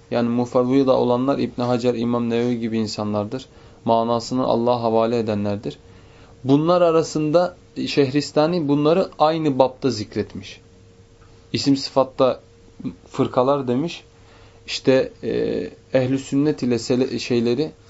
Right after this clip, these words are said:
siz söyleyin adını, mufavvidaları aynı bapta zikretmiş. Adam da der ki fark ne? Temel fark şu. Biz keyfiyetini Allah'a havale ediyoruz. Onlar manasını Allah'a havale ediyorlar. Ne demek bu yani?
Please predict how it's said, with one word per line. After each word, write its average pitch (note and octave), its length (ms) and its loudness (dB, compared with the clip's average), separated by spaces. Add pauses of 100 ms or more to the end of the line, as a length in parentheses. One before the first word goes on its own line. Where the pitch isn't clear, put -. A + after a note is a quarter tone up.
(320)
siz B2+ 220 -6
söyleyin A2+ 340 -2
adını, G#2 220 -4
mufavvidaları B2 880 2
aynı C#3 280 2
bapta A#2 280 0
zikretmiş. G2+ 540 -10 (100)
Adam E3+ 280 2
da F#3 100 0
der G3 180 2
ki - 80 -4
fark D#3+ 320 2
ne? F#2 140 -6 (680)
Temel E3 280 2
fark F3+ 300 0
şu. G#2+ 240 -4 (640)
Biz F3 440 0 (680)
keyfiyetini D3+ 600 4
Allah'a F3 300 4
havale F3 380 2
ediyoruz. F3 440 2 (180)
Onlar D#3 400 4
manasını D3 680 2
Allah'a B2 340 2
havale G#2 380 0
ediyorlar. F#2+ 380 -12 (1700)
Ne C#3+ 240 4
demek B2+ 320 0
bu A#2 60 0
yani? G#2+ 380 0